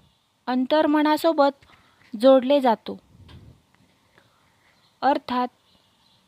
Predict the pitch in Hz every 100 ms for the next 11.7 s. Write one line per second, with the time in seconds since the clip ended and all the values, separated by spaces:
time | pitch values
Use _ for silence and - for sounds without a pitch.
0 | _ _ _ _ - 294 302 - 277 302
1 | - - 240 240 247 285 302 214 208 196
2 | 190 _ _ _ _ _ - 262 - 330
3 | 330 320 302 311 330 - 233 233 233 247
4 | 285 269 214 185 190 _ _ _ _ _
5 | _ _ _ _ _ _ _ _ _ _
6 | _ _ _ _ - 294 254 185 _ _
7 | _ _ _ _ _ 240 240 294 294 320
8 | 311 285 262 302 294 302 302 330 311 277
9 | - _ _ _ 254 254 285 285 302 269
10 | 277 _ _ _ _ - 262 294 - 269
11 | - 285 285 285 302 254 302